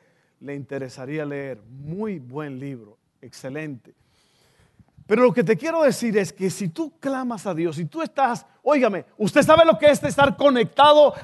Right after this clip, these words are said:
a la fuente del universo, al Dios vivo, el que hizo todas las cosas.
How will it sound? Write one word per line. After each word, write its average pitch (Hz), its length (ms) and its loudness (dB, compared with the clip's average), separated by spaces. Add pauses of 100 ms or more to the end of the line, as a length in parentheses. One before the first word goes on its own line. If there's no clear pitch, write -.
a 247 120 8
la 254 140 6
fuente 311 720 4
del 277 120 4
universo, 262 800 4 (140)
al 254 240 4
Dios 277 380 2
vivo, 320 400 4 (120)
el 285 200 4
que 339 260 6
hizo 339 240 4
todas 359 260 6
las 262 200 4
cosas. 311 500 4